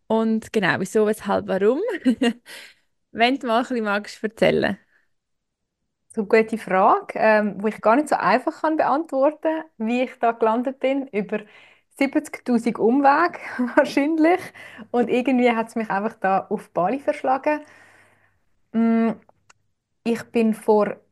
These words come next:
Speaker 2: bald acht Jahren, äh, ein bisschen länger auf Bali gsi. Während ich am Reisen gsi bin,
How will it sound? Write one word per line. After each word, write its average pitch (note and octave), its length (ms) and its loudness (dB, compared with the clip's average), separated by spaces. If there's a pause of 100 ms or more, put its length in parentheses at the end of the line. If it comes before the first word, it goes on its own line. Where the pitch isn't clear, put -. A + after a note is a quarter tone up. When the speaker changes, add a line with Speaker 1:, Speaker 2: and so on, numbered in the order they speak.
(580)
Speaker 2:
bald F#3+ 260 4
acht - 300 2
Jahren, E4 340 4 (1000)
äh, A3+ 60 -2
ein G#3+ 400 -2
bisschen G#3+ 200 -4
länger B3+ 220 2
auf C#4+ 120 -6
Bali C4+ 280 4
gsi. C4+ 400 -6
Während G3+ 400 2
ich F#3+ 160 -8
am F#3 140 -2
Reisen A#3+ 360 -2
gsi - 160 -6
bin, C4+ 380 -2